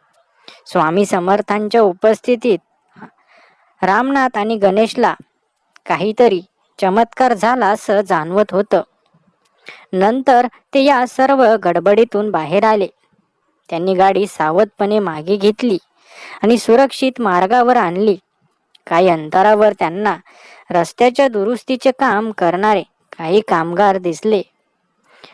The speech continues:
जे त्यांना सांगत होते की पुढील मार्ग आता चांगला असल्याची खात्री बाळगा, पुढे हळू जा, पुढे रस्ता चांगला आहे, असं त्यांना ऐकायला मिळालं. त्यांची सर्व भीती दूर झाली.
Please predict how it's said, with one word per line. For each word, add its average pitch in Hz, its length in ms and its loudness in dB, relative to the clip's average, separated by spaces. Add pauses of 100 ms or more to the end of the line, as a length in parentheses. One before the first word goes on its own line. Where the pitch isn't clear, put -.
(300)
जे 254 240 4 (200)
त्यांना 233 300 -2
सांगत 226 440 -2
होते 240 380 -2
की 170 80 -6
पुढील 175 400 0
मार्ग 226 340 0
आता 190 380 2
चांगला 185 460 -2
असल्याची 220 640 0 (640)
खात्री 190 360 0
बाळगा, 233 340 2 (320)
पुढे 185 180 2
हळू 175 280 2
जा, 202 340 2 (260)
पुढे 196 260 2
रस्ता 185 360 0
चांगला 208 420 -2
आहे, 208 280 -2 (300)
असं 170 220 -4
त्यांना 185 360 -2
ऐकायला 190 480 2
मिळालं. 185 420 2 (760)
त्यांची 254 280 0
सर्व 277 400 2
भीती 202 300 -4
दूर 214 260 2
झाली. 233 340 -2